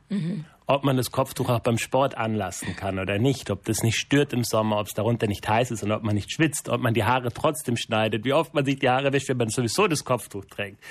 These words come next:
Speaker 2: ob man's daheim auch anhat. Also wirklich Dinge
Speaker 1: Ganz praktische Dinge
Speaker 2: Mhm.
Speaker 1: eigentlich. <laughs>
Speaker 2: Ganz praktische, genau.
Speaker 1: Können Sie abschätzen, weil Sie das jetzt doch schon öfter gemacht haben und auch in den letzten Tagen, jetzt ist es ganz frisch wieder,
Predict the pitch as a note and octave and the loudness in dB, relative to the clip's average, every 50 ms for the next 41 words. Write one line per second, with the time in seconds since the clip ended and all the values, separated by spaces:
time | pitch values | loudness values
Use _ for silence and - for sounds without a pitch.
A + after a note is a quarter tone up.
0 | - - - - - - C3+ C3+ C3+ A#2+ - - A#2+ G#2+ A#2 B2+ A#2+ B2 B2+ C#3 | -16 -16 -18 -8 -4 -2 0 2 2 0 0 0 -2 0 2 2 2 2 2 2
1 | C#3+ C#3 - B2 A2+ A2+ G#2+ G#2 G#2+ G2+ - - - - - - - - - - | 2 0 0 -4 -6 -4 -4 -4 -4 -6 -6 -10 -18 -20 -20 -20 -20 -20 -20 -20
2 | - - - G#2+ A2 G#2+ B2 C#3+ C#3+ D#3+ D#3+ - - - - C3+ C#3 D#3 E3 E3 | -16 -10 -8 -6 -2 0 0 2 2 0 -2 -2 -4 -2 0 2 2 4 4 4
3 | D#3+ D#3+ D#3 D3 - - F3+ E3+ - - F#3+ G3 G3 - - F3+ E3+ D3 E3 C#3+ | 4 2 0 -2 -4 -2 -2 -2 0 0 0 0 0 0 -2 -2 0 0 0 0
4 | E3 D#3 D#3+ E3 F3+ E3+ D3+ D#3+ F3 F3+ D3+ - E3 D#3 - - - - - - | 0 2 2 4 4 4 4 4 4 2 2 0 -2 -4 -6 -6 -8 -8 -6 -2
5 | - F#3 - - - - D3 C#3+ C#3+ - - C3 E3 D#3+ - - D3+ - - D3 | 0 0 -2 -2 0 0 2 2 0 0 0 0 0 0 0 -4 -4 -4 -4 -6
6 | C#3 - - D3 D3+ C#3+ C3 - A#3 A#3 A#3+ A#3 G#3+ - - A3 A3+ A#3 - - | -6 -4 -2 0 2 2 4 4 4 4 4 2 2 0 0 2 2 2 2 2
7 | F3 G3 - - - - A3 G#3 - - - G#3+ G3 F#3 E3+ E3+ F3+ - F#3 F#3 | 0 0 0 -2 0 0 0 0 0 0 0 2 2 4 4 2 2 0 0 0
8 | F3 F3 - F3+ E3+ - - E3 E3 - - - F#3 - E3 E3 - - F3 F3 | 0 0 0 -2 -4 -2 -2 -2 -2 0 0 0 0 0 0 -2 -2 -2 -2 0
9 | E3+ E3 D3+ - - - - - F#3+ F3 F3+ F3 F#3 F#3 F#3 E3 - F3+ E3+ E3 | 0 0 0 0 -2 -4 -2 0 2 2 2 2 2 2 0 0 2 0 0 0
10 | - - - - E3+ E3 D3+ D3+ C#3+ C#3+ - - - D#3 E3+ F3+ D#3+ C#3+ D#3+ F3 | 0 -2 -2 0 0 2 2 2 2 0 -2 -2 -2 0 0 2 2 2 2 2
11 | F3 E3 - - - - F3 - - F3+ - - D3 D#3 D#3 - - - E3 E3+ | 2 0 0 -2 -4 -4 -4 -4 -4 -4 -2 0 0 0 0 -2 -2 -2 -2 -2
12 | - - - F3 F3+ F3+ F3+ F3 | 0 -2 -2 0 2 2 2 0